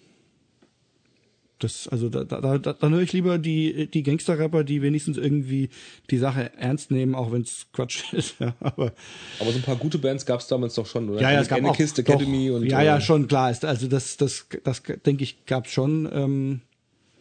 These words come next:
Speaker 1: auch welche, die das, genau, die das ein bisschen politischer und so gesehen haben, da gab's bestimmt auch gute, bessere Sachen, ja, aber so diese,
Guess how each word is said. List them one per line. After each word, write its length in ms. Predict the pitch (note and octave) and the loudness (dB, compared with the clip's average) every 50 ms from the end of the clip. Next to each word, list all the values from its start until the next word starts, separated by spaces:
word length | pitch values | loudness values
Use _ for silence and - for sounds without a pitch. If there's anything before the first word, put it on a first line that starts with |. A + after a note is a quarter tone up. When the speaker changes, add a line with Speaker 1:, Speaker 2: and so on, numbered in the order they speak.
| _ _ _ _ _ _ _ _ _ _ _ _ | _ _ _ _ _ _ _ _ _ _ _ _
Speaker 1:
auch 220 | - - C3+ A2 A2+ | -4 -2 -2 0 0
welche, 240 | C3 C3 A#2+ C#3 B2+ | 0 2 2 0 0
die 140 | A#2 B2+ A#2+ | 0 0 0
das, 340 | B2+ A#2+ A#2 - - - - - | 0 0 -2 -4 -8 -14 -12 -4
genau, 260 | - B2 A2+ G#2+ G#2+ | -2 0 0 0 -2
die 120 | G#2 G#2+ G#2 | -6 -6 -4
das 240 | A2+ A2 G#2 - A#2+ | -4 -4 -4 -2 -2
ein 60 | A#2+ | -2
bisschen 200 | A2+ - C3 A#2+ | -2 0 -2 -2
politischer 520 | - A#2 A2 B2 A#2+ B2 A2+ - A#2+ A2+ A2+ | 0 -2 -2 -2 -2 -2 -2 -2 -2 -4 -4
und 100 | A2+ G#2+ | -4 -4
so 140 | A2+ A2+ | -4 -4
gesehen 340 | G#2+ A2 G#2 A2 A2+ A2+ A2 | -4 -4 -4 -4 -4 -4 -4
haben, 120 | A2 G#2+ A2 | -4 -4 -6
da 80 | A2 | -6
gab's 180 | - A#2+ A#2+ - | -6 -6 -8 -8
bestimmt 320 | - - - B2+ A#2+ - | -6 -4 -2 -2 -2 -2
auch 160 | B2 A2 - | -6 -10 -8
gute, 320 | - A#2 G2+ G#2 A#2 A2 - - _ - | -10 -10 -10 -8 -8 -10 -10 -12 _ -6
bessere 280 | A2+ G#2 A#2+ A#2 G#2+ | -6 -6 -6 -6 -8
Sachen, 300 | G#2 A2 G#2 F#2 G#2+ A2 | -8 -8 -8 -8 -8 -8
ja, 80 | G#2+ A2+ | -6 -6
aber 180 | A2+ A2 A2+ | -6 -4 -4
so 80 | G#2+ A2 | -4 -2
diese, 340 | A2 A#2 A2+ A2+ A#2+ A2+ | -2 -2 -2 -2 -2 -2